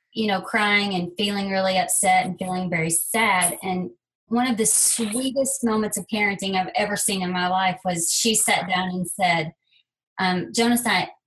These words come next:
I can't say that I know how you feel because I don't have any contact with my family.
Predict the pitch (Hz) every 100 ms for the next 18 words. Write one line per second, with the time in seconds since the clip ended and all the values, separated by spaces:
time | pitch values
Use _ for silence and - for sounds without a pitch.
0 | - 196 196 233 226 - - 220 214 196
1 | 185 196 202 202 185 175 - 233 208 190
2 | 190 190 180 - 196 208 196 175 - 214
3 | 214 190 180 - 180 180 190 165 - 190
4 | 185 190 180 180 214 208 175 165 165